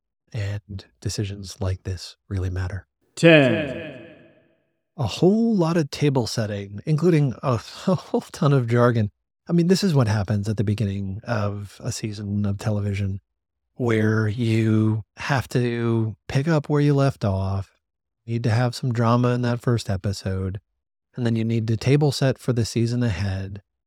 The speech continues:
Speaker 1: And when you're doing all of that, and, and in a sci-fi world where you're introducing concepts like time skipping, well, that's an easy one. We can understand what that means.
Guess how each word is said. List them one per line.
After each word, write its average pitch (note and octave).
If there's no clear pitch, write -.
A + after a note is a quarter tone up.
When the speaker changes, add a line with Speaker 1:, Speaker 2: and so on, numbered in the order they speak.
Speaker 1:
And A2+
when A#2
you're C3
doing D#3
all A2+
of A2
that, A2
and, E3+
and G3+
in F3+
a E3
sci-fi D#3+
world E3
where D3
you're C3
introducing A2
concepts G#2
like G2
time F#2+
skipping, F3+
well, F3+
that's F#3
an C#3
easy B2+
one. B2+
We A#2
can A#2+
understand A2+
what G#2+
that A2
means. A2